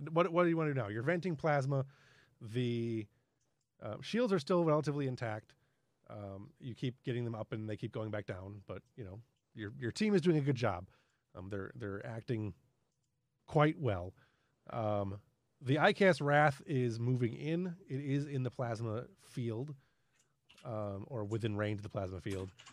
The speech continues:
Um, and there are two other Klingon ships moving in as well. The Wrath, um, will probably fire again,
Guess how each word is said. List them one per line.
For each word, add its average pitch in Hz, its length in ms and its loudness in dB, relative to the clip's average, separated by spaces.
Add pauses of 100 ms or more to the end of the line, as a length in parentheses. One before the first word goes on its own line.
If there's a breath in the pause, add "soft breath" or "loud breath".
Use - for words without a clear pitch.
(260 loud breath)
Um, 98 160 -10
and 135 140 -4
there 123 80 4
are 113 80 2
two 185 280 0
other 131 220 0
Klingon 120 400 0
ships - 240 -6
moving 98 240 -4
in 95 60 -6
as 90 100 -10
well. 87 300 -6
The 95 100 -6
Wrath, 135 520 -6 (880)
um, 92 460 -10 (1800)
will 107 80 -12
probably 165 300 2
fire 143 320 4
again, 110 440 -2